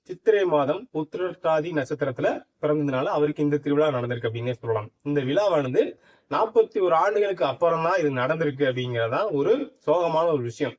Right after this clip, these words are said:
இத்தனை நாளும் நடக்காம வச்சிருந்திருக்காங்க. அதாவது, நம்ம ராஜராஜ சோழன்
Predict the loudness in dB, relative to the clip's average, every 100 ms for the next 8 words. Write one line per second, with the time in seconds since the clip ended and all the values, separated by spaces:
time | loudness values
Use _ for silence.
0 | _ -10 -8 -2 0 2 0 -2 -2 -2
1 | 0 0 0 -2 -4 -6 -6 -8 -10 _
2 | _ _ _ _ _ _ _ _ -2 0
3 | 2 0 -2 _ -20 _ _ -4 2 4
4 | 6 6 6 2 2 2 -2